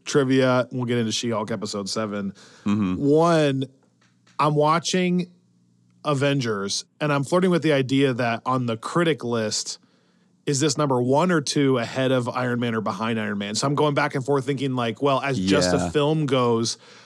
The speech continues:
Speaker 1: I actually think there's less cheesiness in Iron Man than some of the Avengers stuff.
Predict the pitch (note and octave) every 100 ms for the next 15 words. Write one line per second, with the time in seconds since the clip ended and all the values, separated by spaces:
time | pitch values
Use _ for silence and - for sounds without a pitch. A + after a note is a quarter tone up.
0 | - C3 C3+ D3+ - C#3+ - D3 C#3 -
1 | - - _ - C#3+ A#2+ B2 C3+ C#3 C3+
2 | - - _ - - C#3+ B2+ D#3+ E3 F3+
3 | E3+ - - E3 E3 D3 E3+ F3 F3 F#3
4 | F#3 F3+ - D3+ D3 C#3+ C3 D3+ C#3+ C#3
5 | B2 G#2+ A#2 B2+ D3 D3 - F3 F3+ F3
6 | -